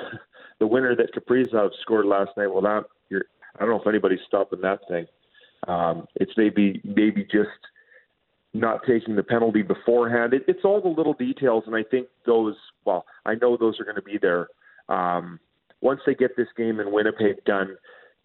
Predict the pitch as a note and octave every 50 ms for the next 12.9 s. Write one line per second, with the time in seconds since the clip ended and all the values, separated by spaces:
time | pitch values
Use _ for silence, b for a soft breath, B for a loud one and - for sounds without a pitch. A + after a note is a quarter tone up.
0 | _ _ _ _ _ _ _ - - B2 B2+ B2 B2 B2 A#2+ A#2 - - - -
1 | C3+ - - A#2 - A#2 A2 A2 G#2+ G2 - G#2 - - A2+ A2 G#2 G2+ - -
2 | A2+ G#2+ G#2 G2+ G2 F#2 - - - _ - G2 F#2+ F2+ - _ _ - G2 -
3 | G2+ G2+ - - - A2+ - - G#2 F#2+ F2 - - G2 F#2 - - F2 F2 -
4 | - G2+ G2+ G2+ G#2+ G#2+ - - - - A2 A2 - A2 A2 - - - A#2 G#2+
5 | - - G2+ G2 - G#2 G2+ - - - A2+ G#2+ G#2 G2+ - - G#2+ G2 - -
6 | G2+ G2 - - A2+ G#2+ - _ _ - G#2 G#2 - - - G2+ - G#2+ G2+ G2
7 | G2+ G2 G2 A2+ A2 A2+ A2+ A2+ A2 - - A2 G2+ G2 F#2+ F#2+ _ b b b
8 | b b b b b b b _ - C3 C#3 D3+ D#3 C#3+ C#3+ D3 D3+ D3 C#3+ C#3+
9 | C#3+ C3 C3 C3 B2 - - A#2+ A2+ A#2 A#2 A#2 A#2+ A#2 G#2+ A2+ - - A2+ G#2+
10 | G#2+ G#2+ - G#2+ G#2+ G#2+ G#2+ G#2 G#2 G#2+ G#2 A2+ A2 G#2+ G#2+ G#2 G#2 G2+ G2+ G2
11 | F#2+ F2+ - - - - G2+ G#2 G#2+ A2+ A#2+ - - - A#2 G#2 F#2+ - _ -
12 | G#2+ G2+ - - - - A2 G2+ G2 G2 G2+ G2+ - _ - G#2 G2 G2+